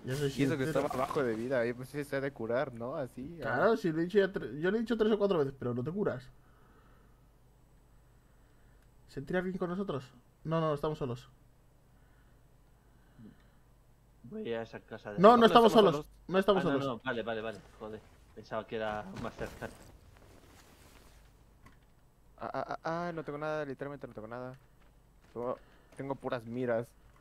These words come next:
Speaker 2: Dame un arma.
Speaker 1: Yo tengo una ballesta.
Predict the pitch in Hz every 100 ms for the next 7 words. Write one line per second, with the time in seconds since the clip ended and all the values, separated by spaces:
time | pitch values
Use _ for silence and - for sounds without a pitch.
0 | - - - 123 127 110 113 113 107 -
1 | - - - - - - - - - -
2 | - - - - 131 139 151 127 120 120
3 | - -